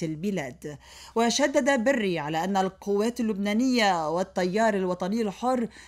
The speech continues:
ساهما بتعطيل عمل المجلس النيابي الذي يشكل اليوم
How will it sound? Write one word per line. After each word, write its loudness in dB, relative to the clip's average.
ساهما 4
بتعطيل 0
عمل 0
المجلس -2
النيابي 0
الذي 0
يشكل -2
اليوم 0